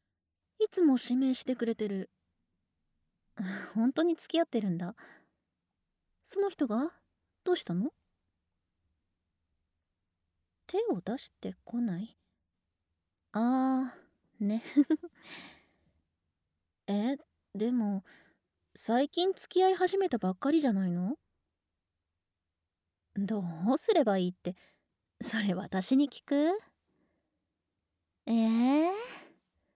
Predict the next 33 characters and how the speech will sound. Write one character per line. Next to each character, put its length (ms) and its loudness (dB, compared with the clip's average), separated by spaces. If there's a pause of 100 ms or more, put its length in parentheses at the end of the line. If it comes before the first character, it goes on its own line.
(500)
む 180 2
し 220 0
ろ 140 2
私 420 -2
が 80 2 (120)
教 180 0
え 40 0
て 100 -2
も 140 2
ら 120 2
い 100 0
た 120 2
い 80 2
ぐ 120 4
ら 100 4
い 80 4
な 220 2
ん 40 4
だ 120 2
け 160 -4
ど。 380 0 (1900)
あ 360 0
あ、 40 -2
で 140 0
も、 240 0 (840)
実 460 -4
は 160 2
意 120 0
外 220 2
と 120 -4
誠 180 -4 (160)
実 280 -2
で、 520 2